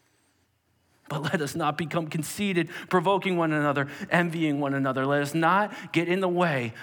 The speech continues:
of pioneering as we stay in step with the Spirit. All of us in our lives have times where we go, "Should I do this? Should I not do this?" We go through seasons of our life where we go, "God,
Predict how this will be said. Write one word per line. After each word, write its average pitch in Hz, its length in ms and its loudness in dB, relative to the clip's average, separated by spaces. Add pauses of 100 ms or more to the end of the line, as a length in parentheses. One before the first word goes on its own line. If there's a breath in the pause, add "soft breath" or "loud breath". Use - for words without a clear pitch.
of 117 200 -4
pioneering 156 760 0
as 123 220 -4
we 127 100 -2
stay 143 520 -4 (240 loud breath)
in 123 120 -4
step - 460 -2 (180 loud breath)
with 110 140 -4
the 113 100 -8
Spirit. 95 520 -6
All 135 240 2
of 110 120 -4
us - 340 -10
in 113 140 -6
our 113 160 0
lives 92 420 -8 (720 loud breath)
have - 180 -6
times 104 320 -8
where 95 100 -10
we 92 100 -10
go, - 300 -12 (3000 loud breath)
"Should - 260 -8
I 101 100 -6
do 110 240 -8
this? 147 400 -8 (480 loud breath)
Should - 240 -10
I 101 140 -8
not 101 240 -8
do - 120 -8
this?" 123 440 -10 (840 loud breath)
We 143 100 0
go 147 180 0
through 151 160 -4
seasons 147 420 -4
of 139 120 -2
our 127 120 0
life 123 300 -2
where 117 80 -4
we 110 100 -4
go, 110 160 -4
"God, 131 380 -4